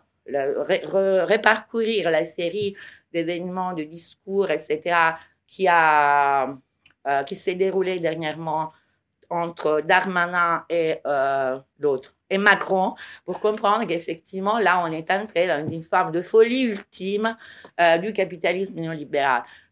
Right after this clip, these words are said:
Folie qui peut être une bonne nouvelle si on considère qu'ils sont en train de crever et que donc ils sont pris de la, par la panique de la mort qui, qui approche, ou bien, euh, pour le moment, les, les, les ga-, les, les, euh, la, les analyses sont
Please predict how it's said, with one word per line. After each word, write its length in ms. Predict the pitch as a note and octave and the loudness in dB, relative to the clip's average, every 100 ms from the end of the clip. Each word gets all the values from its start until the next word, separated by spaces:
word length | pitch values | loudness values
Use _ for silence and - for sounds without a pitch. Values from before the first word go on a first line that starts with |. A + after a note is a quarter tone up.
| _ | _
Folie 480 | - A#3 A3+ A#3+ C4+ | 2 4 6 2 -2
qui 120 | A3+ | -6
peut 140 | G3 | 0
être 260 | F3 E3 E3+ | 2 2 0
une 300 | E3 D#3 D#3 | -8 -8 -2
bonne 300 | D3+ F#3 F#3 | 2 2 0
nouvelle 480 | F#3 F3 E3+ D#3+ D3+ | -4 2 4 4 2
si 140 | D3 D3 | -4 -8
on 80 | |
considère 560 | D3+ D#3+ D#3+ D#3 E3+ E3+ | -6 -8 -6 0 0 0
qu'ils 120 | D3+ | -6
sont 140 | - D#3 | -12 -8
en 140 | D3 | -8
train 220 | D3+ D#3 | -2 -4
de 120 | D#3 D3+ | -2 -6
crever 540 | - D#3+ D#3 E3 D3 | -2 -4 0 0 0
et 60 | C#3+ | -2
que 100 | C#3+ | -6
donc 300 | D3+ E3 D#3 | -4 -4 -6
ils 60 | D3 | -10
sont 240 | D3+ D3+ | -8 -8
pris 180 | - E3+ | -8 -6
de 80 | D3 | -2
la, 120 | C3+ - - | -2 -4 -2
par 160 | C#3 | 0
la 100 | D3 | 0
panique 480 | C#3+ D#3+ F#3+ F3 - | 0 -2 -2 -8 -6
de 100 | C#3+ | -2
la 120 | C#3+ | -2
mort 300 | C#3+ D#3 D3+ | -2 -2 -4
qui, 120 | - - | -6 -20
qui 120 | - D#3 | -6 -4
approche, 540 | - - E3+ G3+ - - - - - _ _ | -4 2 2 2 -2 -14 -20 -20 -20 _ _
ou 140 | G#3 G3+ | -6 -6
bien, 520 | E3 G3 G#3+ B3+ B3 F3 | 4 6 8 6 4 4
euh, 580 | F3 E3 E3 E3 D#3+ E3 - - _ _ _ _ _ _ _ _ _ _ _ _ | 6 6 6 6 4 2 -4 -18 _ _ _ _ _ _ _ _ _ _ _ _
pour 140 | G3 | 4
le 140 | G3 G3 | 6 6
moment, 420 | A#3+ A3 G3+ G#3+ | 4 4 4 6
les, 180 | F3 D#3+ | 4 4
les, 220 | D#3+ D#3+ | 2 2
les 180 | D#3+ D#3+ | 0 0
ga-, 320 | E3+ D#3 D#3+ | 0 2 2
les, 360 | D#3+ D#3 D3+ D3+ | 2 2 0 0
les, 220 | D#3 D3+ | 0 2
euh, 360 | D3+ D3+ D3+ D3+ | 2 2 0 2
la, 160 | D3+ C3+ | 0 0
les 320 | D#3+ D#3+ E3 | -2 -2 -2
analyses 460 | E3 F#3+ G3 G3 | 0 -2 -2 -4
sont 160 | D#3+ | -6